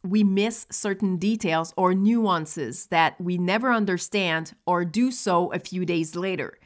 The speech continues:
Like, you know, the light bulb just goes off and say, "Oh my God, that's what they meant." Or, "Oh, I could have said that."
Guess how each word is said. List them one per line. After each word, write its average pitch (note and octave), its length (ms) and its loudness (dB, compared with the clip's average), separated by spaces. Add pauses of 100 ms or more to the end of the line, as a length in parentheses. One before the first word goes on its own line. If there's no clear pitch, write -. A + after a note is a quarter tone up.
(140)
Like, F#3 260 0
you G3+ 80 4
know, F3 240 2
the F#3 140 2
light F3 400 2
bulb F#3 400 4
just F3+ 280 -4
goes F3 280 0
off F3 220 4
and E3 100 -8
say, E3 240 -10
"Oh D4+ 160 4
my D4+ 160 0
God, D4 400 0
that's D#4+ 240 0
what D4+ 180 -2
they A3+ 140 2
meant." F#3+ 420 -2 (580)
Or, F#3 540 6 (280)
"Oh, D4+ 400 10
I - 100 10
could C#4 200 2
have C#4+ 120 0
said G#3 380 4
that." B3 540 0